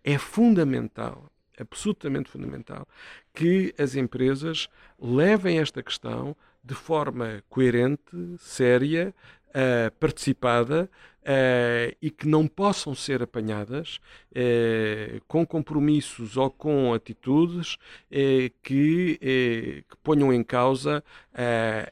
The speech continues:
aquilo que deve ser uma mudança estrutural. Por exemplo, uma das coisas que a própria, eh, a própria União Europeia está agora a regulamentar e que é crucial e que se tem falado muito na política climática é a compensação das emissões.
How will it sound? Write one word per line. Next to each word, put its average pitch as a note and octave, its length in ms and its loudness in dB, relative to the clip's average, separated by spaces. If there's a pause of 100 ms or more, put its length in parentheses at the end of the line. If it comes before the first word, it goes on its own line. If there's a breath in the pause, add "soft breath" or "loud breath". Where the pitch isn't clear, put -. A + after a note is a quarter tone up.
aquilo D3+ 340 0
que - 100 -16
deve C3 220 -2
ser C3+ 160 -2
uma B2 140 2
mudança A#2+ 340 -2
estrutural. G#2 560 -12
Por A2 120 -8
exemplo, C#3 360 0
uma A#2+ 100 -2
das G#2+ 140 -6
coisas A2+ 280 -6
que - 140 -12
a - 20 -10
própria, G#2+ 460 -6 (320 loud breath)
eh, - 540 -6
a - 40 -4
própria A#2 300 -4
União A#2 140 0
Europeia A2+ 380 -2
está A2 280 -2
agora G#2+ 260 -2
a G2+ 40 -4
regulamentar G#2 680 0
e E3 80 4
que - 160 -6
é G#2+ 40 -2
crucial A2+ 600 -2
e C3+ 40 -2
que - 80 -20
se - 40 -14
tem A#2 80 -6
falado A2+ 320 -2
muito A2+ 300 -2 (320 soft breath)
na A2 80 -14
política B2 340 -6
climática E3+ 440 -4
é F3+ 200 0
a - 60 -20
compensação D3+ 540 -4
das A#2+ 160 -4
emissões. - 460 -12